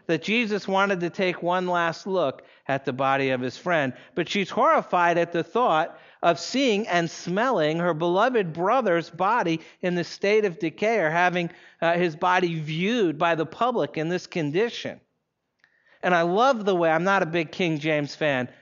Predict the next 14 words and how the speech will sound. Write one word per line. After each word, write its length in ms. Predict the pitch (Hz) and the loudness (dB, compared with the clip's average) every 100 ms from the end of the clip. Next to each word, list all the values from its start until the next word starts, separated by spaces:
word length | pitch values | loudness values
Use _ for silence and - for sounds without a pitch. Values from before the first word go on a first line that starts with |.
| _ - | _ -6
but 140 | 143 | -2
they 160 | 175 165 | 0 2
nail 400 | 151 165 165 127 | 2 4 4 2
it 140 | 123 139 | -2 -2
in 180 | 127 | 0
this 220 | 139 143 - | 0 -2 -4
verse. 640 | 131 101 - - - - _ _ _ _ _ _ _ - | -4 -4 -6 -16 -18 -20 _ _ _ _ _ _ _ -2
King 260 | 196 196 175 | 2 2 2
James 380 | 175 175 165 | 2 2 0
phrases 540 | - 196 190 170 147 147 | -2 2 2 2 -2 -2
it, 260 | 147 - - _ - | -2 -4 -16 _ -2
"Behold, 800 | 185 185 175 240 202 180 156 - - | 2 2 4 6 6 4 0 -10 -4
he 140 | 196 | -2
stinketh." 800 | - - 208 240 190 127 - | -2 -2 0 2 0 -2 -6